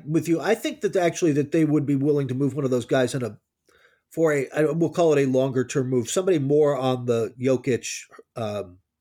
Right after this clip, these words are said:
Murray horizon, as opposed to a, look, Bart, uh, Green and,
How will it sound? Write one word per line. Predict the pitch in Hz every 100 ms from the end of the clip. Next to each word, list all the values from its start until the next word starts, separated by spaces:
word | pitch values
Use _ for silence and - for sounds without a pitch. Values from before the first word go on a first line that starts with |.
| _ _
Murray | 131 131 127
horizon, | 110 110 107 98 95 90 - _ _ -
as | 113
opposed | 120 131 120 -
to | 127 113
a, | 104 - - - - _ - 147 _ _ _ _ _
look, | 156 - _ _ _ _
Bart, | 123 131 175 180 156
uh, | 147 135
Green | 123 120 156 208 190
and, | 160 143 139 120